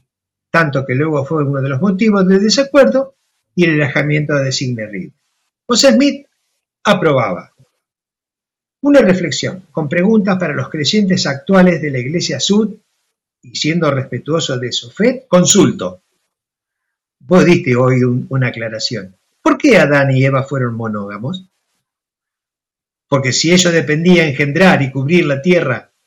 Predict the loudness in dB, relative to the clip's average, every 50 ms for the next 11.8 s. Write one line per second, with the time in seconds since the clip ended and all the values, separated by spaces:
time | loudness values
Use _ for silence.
0 | _ _ _ _ _ _ 2 2 4 4 2 0 0 -2 -4 -2 0 4 6 6
1 | 6 4 2 0 -2 -2 -4 -4 -4 -2 0 0 2 2 0 -2 -4 -6 -4 -4
2 | -4 -4 -2 -2 -4 -4 -4 -4 -4 -4 -4 -4 -4 -6 -6 -6 -6 -4 -4 -6
3 | -8 -10 _ _ _ _ _ _ _ _ -2 0 2 2 2 2 4 2 2 0
4 | 0 0 0 0 2 0 0 -2 -4 -8 -4 -2 -2 0 0 0 -2 -4 -4 -4
5 | -4 -2 0 0 0 2 2 2 2 0 0 -2 -4 -8 -8 -6 -6 -6 -6 -6
6 | -6 -4 0 0 2 2 0 -2 -6 -8 -14 _ _ _ _ _ _ _ _ _
7 | _ _ _ _ -2 -2 0 2 2 4 4 4 4 2 2 0 -2 -4 -2 -2
8 | 0 0 0 0 0 2 2 2 0 0 -4 -8 -10 _ _ _ _ _ -4 -2
9 | -2 0 -2 -2 -4 -2 2 2 2 2 2 0 -2 -2 -2 -2 -4 -4 -2 0
10 | 0 0 0 -2 -2 -6 _ _ -6 -4 -4 -4 -4 -4 -8 -8 -4 -4 -4 -4
11 | -4 -6 -10 -10 -10 -12 -12 -12 -12 -10 -10 -10 -12 -12 -14 -18